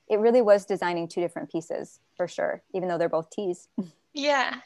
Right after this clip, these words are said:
Speaker 2: Yeah. Really paying attention to the body types who are gonna wear those specific necklines.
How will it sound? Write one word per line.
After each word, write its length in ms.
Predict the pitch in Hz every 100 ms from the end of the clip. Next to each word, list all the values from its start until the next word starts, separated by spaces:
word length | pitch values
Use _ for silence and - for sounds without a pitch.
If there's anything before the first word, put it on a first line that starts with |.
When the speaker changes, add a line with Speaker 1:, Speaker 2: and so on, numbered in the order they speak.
| _
Speaker 2:
Yeah. 240 | - 254 247
Really 240 | 240 262 262
paying 240 | 262 240
attention 360 | 240 247 240 233
to 180 | 254 233
the 100 | 226
body 260 | 240 247
types 280 | 254 247 247
who 60 | 294
are 100 | 285
gonna 200 | 294 277
wear 300 | 254 254 269
those 240 | 247 233 254
specific 480 | - 233 226 220
necklines. 580 | 226 220 - - 277 277